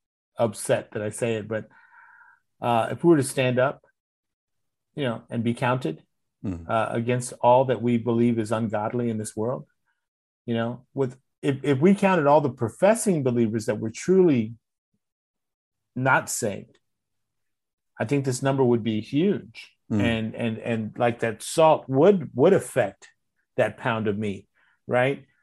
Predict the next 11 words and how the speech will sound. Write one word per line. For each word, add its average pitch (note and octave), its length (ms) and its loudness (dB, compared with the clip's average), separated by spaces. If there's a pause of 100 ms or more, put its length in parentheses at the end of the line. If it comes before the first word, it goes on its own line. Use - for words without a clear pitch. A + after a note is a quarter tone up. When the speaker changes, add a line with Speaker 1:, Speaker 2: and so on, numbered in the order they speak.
(180)
Speaker 1:
Um, A#2 480 0 (480)
and C3+ 420 2
I C3+ 140 4
think D3+ 260 -2
that, C3 200 2
that, C3 240 2 (100)
that B2+ 160 4
it's B2+ 120 -4
important C#3 340 2
that A#2+ 180 -2
you, A#2 160 -8